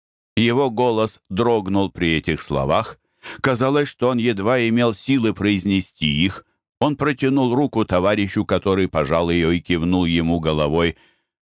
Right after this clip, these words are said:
«Ты теперь только пришёл к этому заключению?» — спросил Барингтон. «Кому не случалось узнавать истину слишком поздно, Джордж?» — воскликнул Артур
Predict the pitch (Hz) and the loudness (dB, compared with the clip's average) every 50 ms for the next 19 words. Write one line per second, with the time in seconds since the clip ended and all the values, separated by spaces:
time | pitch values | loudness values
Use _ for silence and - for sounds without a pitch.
0 | _ _ _ _ _ _ _ _ - 82 90 92 92 95 87 - 95 90 82 - | _ _ _ _ _ _ _ _ -2 0 2 2 2 2 0 0 -2 -2 -2 0
1 | - 90 95 95 92 - 101 104 107 95 - 107 95 - - 90 90 80 - - | 0 0 0 0 -2 -2 0 0 0 0 -2 -2 -4 -2 0 -2 -2 0 0 -2
2 | 85 82 73 - 85 76 - - 78 73 78 78 82 82 - - 82 80 71 - | -2 -2 -2 -2 -2 -2 -2 -2 -2 -2 -2 -2 -2 -4 -2 -2 -2 -2 -2 -2
3 | 82 76 76 73 73 76 76 80 78 76 - _ _ _ _ _ - - - 107 | -2 0 0 0 0 0 2 0 0 -2 -4 _ _ _ _ _ -12 -6 -2 0
4 | 101 95 - - 95 87 82 76 78 87 80 73 73 78 76 76 71 - - 82 | 0 0 -2 -2 -2 -2 -2 0 0 -2 -2 0 0 -2 -4 -4 -4 -4 -2 -2
5 | 82 82 - - _ _ _ _ _ _ _ _ _ _ _ _ _ _ _ _ | -2 -2 -4 -6 _ _ _ _ _ _ _ _ _ _ _ _ _ _ _ _
6 | _ - 117 117 107 101 123 214 247 220 202 202 185 - - 165 165 151 - - | _ -2 0 0 2 2 2 0 2 0 0 -2 -4 -4 -2 -2 -2 -2 -2 -2
7 | 143 160 165 139 131 123 - 120 120 104 95 113 110 107 117 113 98 - - 101 | 0 0 2 2 0 0 0 -2 -4 -2 0 0 0 2 2 0 0 0 -2 -4
8 | 90 - - - 127 117 117 110 101 - - 143 156 131 - - 123 120 110 98 | -4 -4 -2 -2 0 0 0 0 -2 -2 -2 -2 -2 -2 -2 0 -2 -2 -2 -2
9 | - 127 147 139 110 82 82 87 85 80 73 67 76 82 120 147 156 147 123 101 | -2 0 0 0 -2 -4 -2 -2 0 0 -2 -2 -4 -2 0 2 2 0 0 -2
10 | - - _ - - - - _ _ _ _ - - 117 120 117 - - - 107 | -6 -10 _ -20 -20 -20 -20 _ _ _ _ -8 -2 -2 -2 -2 -2 -4 -4 -2
11 | 101 - - - 78 73 76 78 87 85 90 - - 135 156 147 | -2 -2 -2 -4 -2 0 2 2 0 0 -2 -2 -2 -2 -2 -4